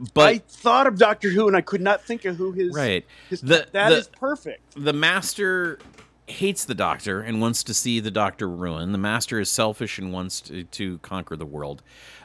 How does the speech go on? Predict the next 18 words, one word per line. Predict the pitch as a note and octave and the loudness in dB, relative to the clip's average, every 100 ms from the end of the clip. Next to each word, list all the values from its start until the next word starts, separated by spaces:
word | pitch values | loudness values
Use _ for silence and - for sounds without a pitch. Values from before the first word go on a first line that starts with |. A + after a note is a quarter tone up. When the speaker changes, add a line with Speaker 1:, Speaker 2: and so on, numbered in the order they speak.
| - | -10
Speaker 1:
But | A2+ C3+ | 0 2
the | C3+ | 2
Doctor | B2 E3 F3+ D#3 | -2 -4 -6 -4
is | C3+ | -2
constantly, | - - - C3+ C3+ B2+ - G2+ - D#2+ | -4 -8 -6 0 0 0 -4 -6 -8 -14
constantly | - - G#2+ G2 - D2+ F2 | -14 -10 -8 -8 -10 -12 -10
trying | - - G#2+ F2 D2+ C#2+ C2+ _ - - - - | -10 -8 -6 -4 -6 -10 -16 _ -20 -20 -20 -14
to | - A2+ G#2 G2+ - | -2 2 2 0 -4
redeem | G#2+ E2+ B2+ F#3 | -8 -4 -4 -2
him. | A#2 F2 E2+ F2+ | -2 -4 -6 -8
And, | A2 G#2 G#2 G#2 G#2 | -8 -6 -4 -4 -2
um, | G2+ G2 G2 F#2 _ _ _ - - _ _ _ _ _ | 0 0 -2 -6 _ _ _ -20 -20 _ _ _ _ _
towards | - E3+ F3+ F3 | -6 0 0 0
Speaker 2:
Looks | C#4+ | 0
at | |
him | B3 | 0
almost | C#4+ D#4 - | 0 -2 -4
brotherly, | G3 A3+ F4+ F3 A2 F#2 | 0 0 0 -6 -10 -16